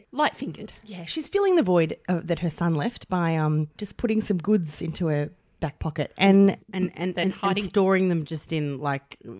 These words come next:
Speaker 3: her ha-, like, sh-
Speaker 2: under cushions and
Speaker 3: She's a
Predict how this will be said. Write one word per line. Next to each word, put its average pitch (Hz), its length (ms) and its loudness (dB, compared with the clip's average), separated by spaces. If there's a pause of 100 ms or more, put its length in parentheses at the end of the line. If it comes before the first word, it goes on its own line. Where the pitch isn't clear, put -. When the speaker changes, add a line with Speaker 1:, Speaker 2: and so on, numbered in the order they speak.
(120)
Speaker 3:
her 143 140 -2
ha-, 120 260 -8 (120)
like, 151 340 -4 (160)
sh- - 120 -16 (480)
Speaker 2:
under 214 200 0
cushions 160 640 2
and 156 220 -10 (220)
Speaker 3:
She's 262 360 -4
a 233 140 0